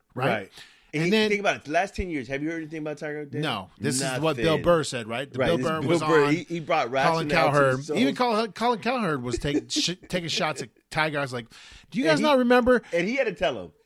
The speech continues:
Speaker 2: He was
Speaker 1: Yes.
Speaker 2: okay,
Speaker 1: Go
Speaker 2: okay,
Speaker 1: ahead,
Speaker 2: back
Speaker 1: go
Speaker 2: to Bill
Speaker 1: ahead.
Speaker 2: Burr. So Bill Burr was on, was on, uh, Colin
Speaker 1: First of all,
Speaker 2: Cowherd's show.
Speaker 1: that guy's my new favorite comedian, by
Speaker 2: Right.
Speaker 1: the way.
Speaker 2: He's a great comedian. He got a new show. It's on Netflix. Uh, just, uh,
Speaker 1: F is
Speaker 2: we'll,
Speaker 1: for
Speaker 2: we'll,
Speaker 1: family.
Speaker 2: F is for family. We'll give him some pub on it.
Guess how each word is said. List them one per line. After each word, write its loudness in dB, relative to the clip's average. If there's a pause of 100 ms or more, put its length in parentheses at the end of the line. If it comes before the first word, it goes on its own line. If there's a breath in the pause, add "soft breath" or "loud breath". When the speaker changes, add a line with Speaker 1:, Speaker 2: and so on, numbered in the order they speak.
(160)
Speaker 2:
He 0
was -4
Speaker 1:
Yes. -4
Speaker 2:
okay, -8
Speaker 1:
Go 0
Speaker 2:
okay, 4
Speaker 1:
ahead, 4
Speaker 2:
back -2
Speaker 1:
go 4
Speaker 2:
to 4
Bill 4
Speaker 1:
ahead. -2
Speaker 2:
Burr. -4
So -4
Bill 0
Burr -2
was -6
on, -8
was -8
on, -8
uh, -10
Colin -2
Speaker 1:
First -4
of -2
all, 0
Speaker 2:
Cowherd's -8
show. -8
Speaker 1:
that -2
guy's 2
my -6
new -8
favorite -10
comedian, -14
by -10
Speaker 2:
Right. -10
Speaker 1:
the -18
way. -20 (180)
Speaker 2:
He's -8
a -10
great -4
comedian. -8
He -14
got -4
a -12
new -6
show. -8
It's -12
on -10
Netflix. -10 (340)
Uh, -10 (120)
just, -18
uh, -14
Speaker 1:
F -2
is -4
Speaker 2:
we'll, -8
Speaker 1:
for -8
Speaker 2:
we'll, -2
Speaker 1:
family. -6 (100)
Speaker 2:
F -6
is -20
for -20
family. -6
We'll -10
give -10
him -12
some -16
pub -12
on -14
it. -20